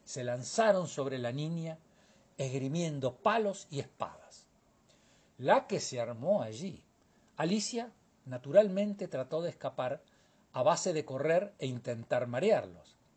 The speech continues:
pero no le sirvió de nada, porque los objetos más extraños caían sobre su cabeza. Entonces sí que empezó a chillar, pero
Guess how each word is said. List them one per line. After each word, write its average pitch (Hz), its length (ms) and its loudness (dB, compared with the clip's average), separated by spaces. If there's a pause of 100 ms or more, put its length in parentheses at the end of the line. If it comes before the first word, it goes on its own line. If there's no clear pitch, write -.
pero 123 240 0
no 135 180 0
le 160 120 0
sirvió 143 440 0
de 151 140 0
nada, 92 380 -10 (520)
porque 117 300 -12
los 110 200 -10
objetos 120 500 -10
más 165 400 -2
extraños 190 720 0 (160)
caían 143 460 0
sobre 107 260 -10
su 101 160 -18
cabeza. 90 480 -12 (920)
Entonces 143 460 -2
sí - 420 -2
que 123 120 -8
empezó 104 380 -8
a 104 60 -4
chillar, 95 440 -12 (600)
pero 208 380 4